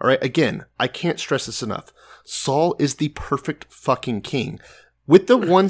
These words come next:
exception of the, d-, like, insanity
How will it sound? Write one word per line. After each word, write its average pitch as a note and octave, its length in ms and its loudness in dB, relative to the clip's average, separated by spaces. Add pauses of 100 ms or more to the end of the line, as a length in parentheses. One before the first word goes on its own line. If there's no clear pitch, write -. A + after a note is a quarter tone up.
exception C#3 560 -2 (360)
of C3 180 2
the, C3 220 4
d-, A#2 240 -2
like, - 500 -4
insanity E3 680 0